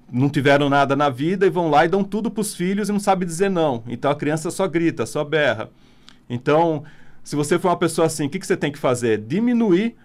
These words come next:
a sua, a sua frequência nesse ponto, diminuir esse potencial energético, que ele é bom ou não.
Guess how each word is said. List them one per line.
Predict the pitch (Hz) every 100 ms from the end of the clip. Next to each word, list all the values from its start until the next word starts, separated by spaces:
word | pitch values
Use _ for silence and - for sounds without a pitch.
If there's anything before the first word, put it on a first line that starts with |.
| _
a | - 139
sua, | 170 170 165
a | 131
sua | 143 160 175 175
frequência | 202 202 196 220 214
nesse | 190 190 -
ponto, | 202 202 190
diminuir | 147 151 156 202 233
esse | - 247 254
potencial | - 190 190 165 165 147
energético, | 139 127 120 113 104 -
que | 113
ele | 170
é | 165
bom | 131 214 339 330
ou |
não. | 214 135 110